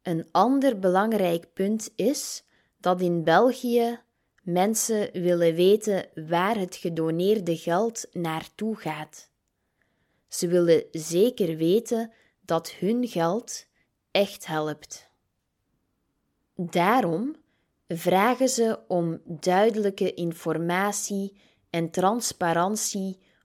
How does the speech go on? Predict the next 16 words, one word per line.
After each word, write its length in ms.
over 420
wat 220
er 140
met 180
het 140
gedoneerde 800
geld 600
gebeurt 840
bij 400
de 120
goede 440
doelen. 420
Dat 300
niet 400
elke 480
actie 600